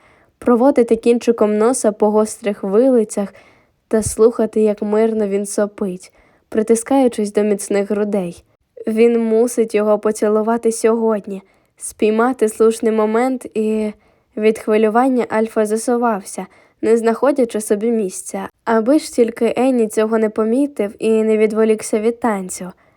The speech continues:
Чорт, який же він гарний. Срібло обвиває його тендітне тіло разом із тонкою тілесною тканиною, від чого здається, що на ньому немає одягу взагалі. Він сяє. Він сяє завжди,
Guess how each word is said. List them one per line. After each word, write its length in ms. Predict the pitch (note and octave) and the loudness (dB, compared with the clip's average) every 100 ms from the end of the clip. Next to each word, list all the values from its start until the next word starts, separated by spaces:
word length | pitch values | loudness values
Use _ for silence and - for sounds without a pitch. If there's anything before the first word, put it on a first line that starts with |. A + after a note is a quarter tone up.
| _ _ _ - | _ _ _ -6
Чорт, 360 | - G3+ - - - | -2 -2 -6 -14 -2
який 480 | A3+ A3+ - A#3 | 0 0 4 4
же 160 | A#3+ A#3 | 4 2
він 200 | A3 A3+ | 2 2
гарний. 560 | A3+ A3 F3+ F3+ F3+ - _ _ _ _ | 2 0 -2 -8 -14 -18 _ _ _ _
Срібло 600 | - - A#3 B3+ A#3 A3 | -12 -2 2 2 2 2
обвиває 480 | G#3+ G3+ A3 A#3+ A#3+ | 4 4 4 6 6
його 240 | A3+ A3+ | 4 0
тендітне 600 | A3 A3 A3 A3+ A#3 A3 | 2 2 2 0 0 -2
тіло 520 | A3 B3+ C4+ A3+ G#3 | -2 -2 0 2 2
разом 400 | G#3 G#3+ G#3+ G#3+ | 2 0 0 -2
із 100 | G#3+ | -2
тонкою 600 | - G#3+ G#3+ - G#3+ A#3 | -2 -4 -4 -2 2 2
тілесною 560 | A3+ G#3+ G3+ G#3 - G#3 | 2 -2 -2 -2 -4 -6
тканиною, 720 | - A3 A3+ A3 F#3 F#3 F#3 - _ _ _ | -4 -2 0 -2 -6 -10 -12 -14 _ _ _
від 160 | G#3 A3+ | -4 0
чого 280 | C#4 C4 B3 | 2 4 4
здається, 520 | G#3+ A3+ B3 C4 A3+ | 4 2 2 2 0
що 220 | A3 - | -2 0
на 120 | A3+ | 2
ньому 300 | A3 A#3 A#3 | 2 2 2
немає 440 | A3+ A3 A3+ A3+ A#3 | 2 2 0 0 0
одягу 480 | A3+ A3+ A3+ A3 A3+ | 0 2 2 2 2
взагалі. 720 | A3+ G3+ A3 A3 A3 A3 F3 _ _ _ _ _ | 2 0 0 0 -2 -2 -6 _ _ _ _ _
Він 300 | A3 A3 A3 | 0 2 2
сяє. 600 | A3 - A3 G3 F#3+ F3 - _ _ - | -2 -4 -6 -6 -10 -14 -16 _ _ -6
Він 260 | A3 A3+ | -2 0
сяє 360 | A3 A#3+ A#3 B3 | 2 2 4 4
завжди, 680 | A3+ A3+ A#3 G#3+ G3+ F#3+ | 4 2 2 -2 -8 -8